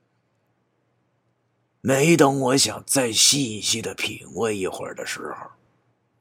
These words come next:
眼前又亮了。我睁开眼睛，发现他已经站了起来，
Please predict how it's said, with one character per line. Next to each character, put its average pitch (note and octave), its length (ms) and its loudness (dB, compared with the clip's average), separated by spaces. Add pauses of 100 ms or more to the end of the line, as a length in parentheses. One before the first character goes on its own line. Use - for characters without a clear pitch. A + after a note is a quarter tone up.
(600)
眼 - 280 -12
前 - 300 -8 (760)
又 F2+ 240 -6
亮 - 220 -8 (160)
了。 - 120 -20 (2500)
我 C3 140 0
睁 G#3+ 340 6
开 G3 160 10
眼 B2+ 480 4
睛， A#2 240 -10 (880)
发 C#3+ 300 0
现 C3+ 320 2
他 C3 120 -2
已 B2 220 -4
经 - 240 -4
站 C3 320 4
了 G#2+ 140 -10
起 - 300 -6
来， - 180 -20